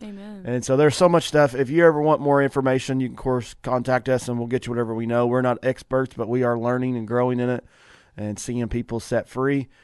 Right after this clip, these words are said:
Speaker 2: Um, but also on Wednesday nights, we are doing in-depth teaching and moving slow 'cause we wanna make sure we're covering as much as we possibly can. Amen?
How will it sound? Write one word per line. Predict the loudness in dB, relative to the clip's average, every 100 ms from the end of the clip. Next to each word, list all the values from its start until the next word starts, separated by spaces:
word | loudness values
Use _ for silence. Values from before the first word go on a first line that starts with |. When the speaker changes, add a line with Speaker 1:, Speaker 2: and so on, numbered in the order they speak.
| _ _
Speaker 2:
Um, | -10 -8 -4
but | 0
also | 0 0 -4
on | -2
Wednesday | -4 -4 -6
nights, | -4 -4 -6
we | -6 -4
are | -4 -4
doing | -4 -6 -8 -10 -10
in-depth | -8 -6 -6 -6 -8 _
teaching | -14 -12 -12 -12 -14 -14
and | -10 -8
moving | -4 -6 -6 -10
slow | -10 -6 -2 -2 -4
'cause | -8 -10
we | -8
wanna | -8 -6
make | -6 -8
sure | -10
we're | -10 -10
covering | -8 -8 -8
as | -12 -10
much | -12 -10
as | -14
we |
possibly | -10 -10 -10 -14 -14
can. | -14 -10
Amen? | -2 2 2